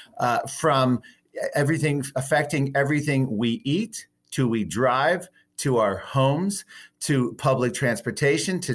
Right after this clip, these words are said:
tearing down buildings and rebuilding them green, uh, to going after, uh, everything that you,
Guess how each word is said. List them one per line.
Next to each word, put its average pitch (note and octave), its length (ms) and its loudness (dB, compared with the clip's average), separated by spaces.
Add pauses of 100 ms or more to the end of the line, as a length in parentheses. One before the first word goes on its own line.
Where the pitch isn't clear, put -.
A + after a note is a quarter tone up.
(140)
tearing C#3 420 0
down B2+ 320 2
buildings C#3 460 2
and A2+ 120 0
rebuilding B2 600 2
them G#2 300 0
green, C#3+ 540 -2 (480)
uh, B2+ 300 2
to - 160 -6
going C3+ 400 2
after, C3 640 0 (480)
uh, A#2 260 0 (180)
everything D3 580 0
that C3+ 140 0
you, C3 160 2